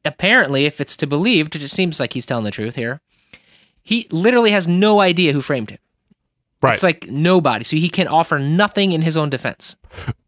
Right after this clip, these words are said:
Speaker 2: Which is, uh, they say, often the case with innocent suspects.
Speaker 1: Yeah.
Speaker 2: You know, it, because the innocent people don't know anything. So they, they don't have a good alibi. They have no idea who did it. They, they don't have any theories.
Speaker 1: And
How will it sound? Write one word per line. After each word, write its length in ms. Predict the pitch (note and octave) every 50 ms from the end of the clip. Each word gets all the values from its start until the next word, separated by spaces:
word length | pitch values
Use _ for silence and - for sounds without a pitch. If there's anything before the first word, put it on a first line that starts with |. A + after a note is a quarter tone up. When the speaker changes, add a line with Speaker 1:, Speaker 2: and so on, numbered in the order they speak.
| - -
Speaker 2:
Which 220 | F3+ A3+ A3+ -
is, 300 | E4 D#4 A3 C#3 - - -
uh, 100 | F3+ D#3 -
they 200 | D3+ C#3 F#3 E3+
say, 280 | - - G#3+ G#3+ F#3+ -
often 340 | - E3+ G#3+ - - E3+ B2+
the 100 | A#2 A2
case 440 | - - G3 G#3+ E3 A#2 A2 - -
with 160 | B2+ A#2 -
innocent 680 | C3 C3+ C3+ B2 - - C3+ B2+ A2+ G#2+ - - - _ - - - _ _ -
suspects. 680 | - - B3+ D4 - - - - - - - - - -
Speaker 1:
Yeah. 120 | C3+ C3
Speaker 2:
You 60 | C#3
know, 140 | B2 A#2 G2+
it, 180 | G2+ - - - _ _ _ _ _ _ -
because 600 | - D3 C3+ - - D3 C3 B2 A#2 G#2 - - - _ _ _ _ _ _ -
the 80 | C#3 D3
innocent 440 | - F3+ A#3 E4+ C4+ - F#3 C3+ -
people 540 | - C3+ A#2+ - B2+ B2 A#2+ A#2 A2 G#2+ - _ - - _
don't 180 | - C3 F3 A#3
know 160 | A3+ F3+ E3+
anything. 360 | A3 D#4+ F4+ - - - - - - _ _ _ _ _ - - _ _ _
So 240 | - - E3 C#3+ B2
they, 280 | A2+ C3+ D3+ D#3+ D#3
they 260 | C#3 B2 B2 B2+ B2+ B2
don't 160 | D3+ F3 D#3+
have 180 | E3+ E3+ D#3
a 60 | D#3 D3
good 140 | D#3 C#3+
alibi. 420 | C#3 D3+ F3 E3+ D#3 E3 E3 E3+ D3
They 80 | B2
have 100 | G#2 G2+
no 220 | A2 B2 C#3+ D3+ D3
idea 180 | C#3+ C#3+ C#3
who 140 | A#2+ B2 A#2+
did 180 | A2+ D3+ F3+ E3+
it. 160 | E3+ C#3 -
They, 220 | B2+ A#2 A#2 A2+ - _ _ _ _ _
they 100 | - C#3
don't 140 | D#3 E3 D3
have 200 | E3+ F#3 G3 F3+
any 160 | D#3 B2 A2
theories. 560 | G2+ - G#2 F#2 - - - - - - - - _ _ _ _ _ _ _ -
Speaker 1:
And 440 | E3 E3+ F3 E3+ E3 D#3+ D3+ -